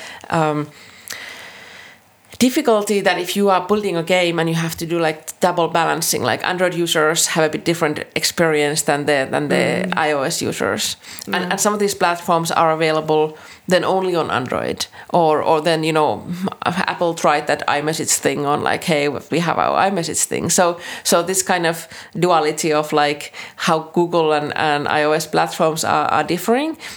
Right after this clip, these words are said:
Speaker 1: it, it creates, um, um, some, some, some difficulty in, like, how do you balance the,
Speaker 2: Mm.
Speaker 1: the game monetization and,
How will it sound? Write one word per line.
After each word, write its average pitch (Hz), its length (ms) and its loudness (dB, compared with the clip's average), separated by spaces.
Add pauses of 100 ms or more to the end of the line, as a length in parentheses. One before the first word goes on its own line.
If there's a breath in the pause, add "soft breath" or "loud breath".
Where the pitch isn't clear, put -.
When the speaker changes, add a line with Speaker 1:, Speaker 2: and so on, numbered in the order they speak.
(100)
Speaker 1:
it, - 260 -2
it 175 160 -2
creates, 165 600 0
um, 151 480 0 (360 loud breath)
um, 85 460 -2 (260 loud breath)
some, - 200 0
some, 262 260 2
some 233 160 0
difficulty 156 480 0
in, 151 100 0
like, 151 200 2
how 170 180 0
do 160 80 -4
you 156 100 -2
balance 147 400 0
the, 208 100 0
Speaker 2:
Mm. 139 160 0
Speaker 1:
the 160 60 -2
game 143 220 0
monetization 143 800 -2
and, 160 160 -2